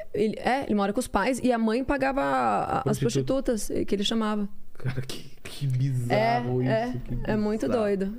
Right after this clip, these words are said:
Speaker 1: é muito doido.
Speaker 2: Que
Speaker 1: Porque a mãe tem essa
Speaker 2: bizarro.
Speaker 1: insegurança, né? Ela
Speaker 2: É.
Speaker 1: não quer desagradar,
Speaker 2: O que
Speaker 1: ela
Speaker 2: que você recebe em box? Mais mulheres ou mais homens perguntando coisas? Ou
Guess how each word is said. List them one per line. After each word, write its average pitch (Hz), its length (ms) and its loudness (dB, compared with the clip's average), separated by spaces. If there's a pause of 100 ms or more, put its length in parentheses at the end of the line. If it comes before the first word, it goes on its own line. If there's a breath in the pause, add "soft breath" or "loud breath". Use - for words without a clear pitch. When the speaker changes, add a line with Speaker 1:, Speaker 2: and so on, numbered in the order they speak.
Speaker 1:
é 208 80 -2
muito 196 240 0
doido. 220 160 0
Speaker 2:
Que 190 60 0
Speaker 1:
Porque - 100 0
a 214 60 2
mãe 220 120 2
tem 226 80 2
essa 233 140 2
Speaker 2:
bizarro. 233 100 2
Speaker 1:
insegurança, 226 600 0
né? 190 160 0
Ela 190 160 0
Speaker 2:
É. - 20 0
Speaker 1:
não 190 140 0
quer 196 260 0
desagradar, 190 600 0
Speaker 2:
O 190 60 -2
que 185 40 0
Speaker 1:
ela 185 80 -2
Speaker 2:
que - 60 -4
você 180 200 2
recebe 135 380 2
em 120 80 0
box? 113 400 0
Mais 123 220 2
mulheres 131 400 0
ou 139 80 2
mais 123 240 0
homens 101 400 0
perguntando 101 560 -2
coisas? 92 400 -2 (1200)
Ou 104 220 -2